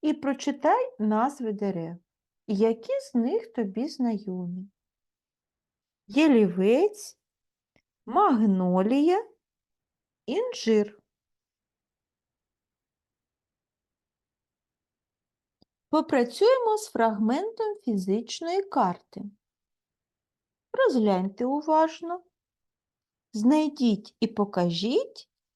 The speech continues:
південне узбережжя Кримського півострова. Так, це смуга, яка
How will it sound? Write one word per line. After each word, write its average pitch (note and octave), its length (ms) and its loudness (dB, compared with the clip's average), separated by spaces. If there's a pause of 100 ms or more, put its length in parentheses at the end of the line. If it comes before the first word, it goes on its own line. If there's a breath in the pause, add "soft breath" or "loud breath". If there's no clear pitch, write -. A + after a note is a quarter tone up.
(140)
південне A3 880 2
узбережжя A3 1000 0 (180)
Кримського G3+ 720 -2
півострова. C4+ 800 -2 (4000)
Так, - 440 0 (800)
це D4+ 220 2
смуга, G4 760 2 (220)
яка C#4+ 540 4